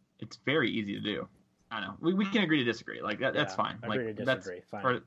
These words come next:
Speaker 1: p-, part of the great thing about card games. I, th-, I think both builds of the deck are good decks that are respectable. So.
Speaker 2: Yeah. What do you think, what do you think is Genesis's worst and best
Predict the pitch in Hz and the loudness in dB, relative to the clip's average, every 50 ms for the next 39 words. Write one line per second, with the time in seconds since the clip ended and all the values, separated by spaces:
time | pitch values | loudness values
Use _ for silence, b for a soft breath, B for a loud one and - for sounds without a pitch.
0 | _ _ - 131 107 143 139 135 120 117 113 101 82 - _ _ - 123 113 120 | _ _ -20 -8 0 2 4 4 4 2 0 -2 -4 -6 _ _ -6 -6 -4 -4
1 | 113 107 101 - - 113 104 107 101 104 120 123 139 143 143 170 147 123 117 120 | -4 -4 -4 -2 -2 -4 -4 -2 -4 -6 -2 0 0 0 0 0 -4 0 2 2
2 | 123 120 120 - 117 113 110 110 101 104 101 101 101 - - - 104 101 104 101 | 2 2 2 -2 -2 0 0 0 0 -2 -4 -2 -2 -2 -2 -4 -4 -4 -4 -4
3 | 101 95 - 73 - - - - 107 107 104 - - - - - - - - - | -4 -4 -4 -6 -6 -8 -8 -8 -6 -4 -4 -6 -6 -8 -10 -12 -12 -14 -14 -14
4 | - 127 - - - - - - - _ _ _ _ _ - - 107 107 104 98 | -14 -14 -14 -10 -8 -8 -8 -8 -14 _ _ _ _ _ -20 -12 -8 -6 -4 -4
5 | 95 101 - _ _ _ _ 131 135 160 202 208 226 - 214 190 170 165 - 151 | -6 -8 -10 _ _ _ _ 0 2 4 4 4 2 2 2 0 0 0 2 4
6 | 160 196 196 233 226 214 185 - - 135 139 151 147 - - 147 123 139 127 117 | 4 4 4 4 4 4 2 2 2 0 0 0 -2 0 -2 -2 0 0 -4 -4
7 | 113 104 107 123 135 143 135 - - - - 123 120 110 101 110 113 - - - | -2 2 4 4 4 4 2 -2 -8 -10 -10 -8 -8 -6 -4 -4 -4 -4 -6 -10
8 | - - - - - | -14 -16 -20 -20 -20